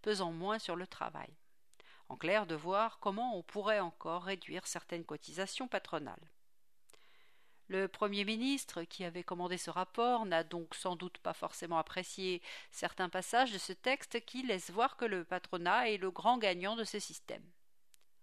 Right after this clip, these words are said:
Il souligne par exemple que soixante-dix-sept virgule trois pour cent des dépenses sociales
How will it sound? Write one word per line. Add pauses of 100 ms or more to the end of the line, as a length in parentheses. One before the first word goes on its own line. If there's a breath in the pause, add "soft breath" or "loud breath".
(760 soft breath)
Il
souligne
par
exemple
que
soixante-dix-sept
virgule
trois
pour
cent
des
dépenses
sociales